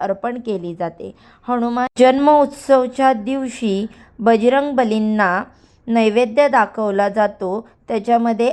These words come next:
आवश्यक तुळशीचा समावेश असतोच. बघा, त्यानंतर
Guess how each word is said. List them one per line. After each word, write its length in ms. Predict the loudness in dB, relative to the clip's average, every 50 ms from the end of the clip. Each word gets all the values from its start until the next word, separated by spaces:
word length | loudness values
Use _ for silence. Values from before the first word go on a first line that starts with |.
| -2 -2
आवश्यक 680 | 0 0 0 -2 -2 -8 -12 -6 -4 -4 -4 -6 -6
तुळशीचा 580 | -4 -4 -4 -4 -4 -8 -12 -8 -2 0 0 0
समावेश 600 | 0 -2 -6 -4 -4 -4 -4 -4 -4 -6 -8 -10 _ -6
असतोच. 480 | -6 -6 -8 -10 _ -10 -8 -8 -8 -10 -16 _ _ _ _ _ _ _ -8
बघा, 340 | -4 -4 0 2 4 4 4
त्यानंतर 880 | 2 2 2 2 2 2 -2 -6 -8 -8 -8 -4 -2 2 2 2